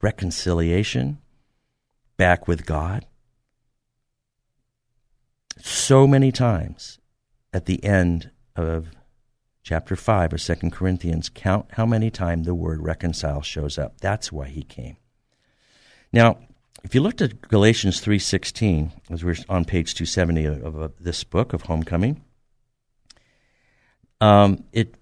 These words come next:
refers to the promises were made to Abraham.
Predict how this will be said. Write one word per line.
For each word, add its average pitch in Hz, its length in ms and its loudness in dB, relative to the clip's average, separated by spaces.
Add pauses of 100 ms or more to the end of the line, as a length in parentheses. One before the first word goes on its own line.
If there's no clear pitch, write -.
refers 208 560 0
to 98 520 2 (100)
the 101 100 -2
promises 131 640 0
were 98 140 4
made 98 320 4
to - 200 -4
Abraham. 98 680 0